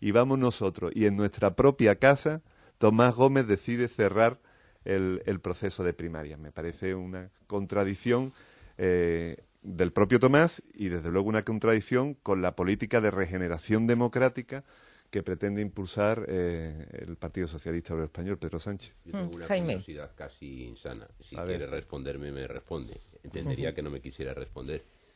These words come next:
Speaker 2: En las primarias para elegir al secretario general, ¿por quién votó usted? ¿Por Madina, por el señor Sánchez o por Pérez
Speaker 1: No,
Speaker 2: Tapia?
Speaker 1: no, yo fui un firme defensor de Pedro Sánchez.
Speaker 3: Ujú.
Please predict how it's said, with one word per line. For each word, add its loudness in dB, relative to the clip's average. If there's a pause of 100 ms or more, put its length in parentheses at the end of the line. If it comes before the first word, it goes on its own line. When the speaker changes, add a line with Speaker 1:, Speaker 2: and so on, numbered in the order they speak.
(260)
Speaker 2:
En -12
las -12
primarias -10
para -8
elegir -10
al -10
secretario -10
general, -10
¿por -12
quién -12
votó -12
usted? -16
¿Por -12
Madina, -10 (160)
por -8
el -16
señor -10
Sánchez -14
o -12
por -16
Pérez -12
Speaker 1:
No, -12 (100)
Speaker 2:
Tapia? -4
Speaker 1:
no, -2
yo -4
fui -6
un -6
firme -8
defensor -6
de -2
Pedro -6
Sánchez. -14 (1000)
Speaker 3:
Ujú. -8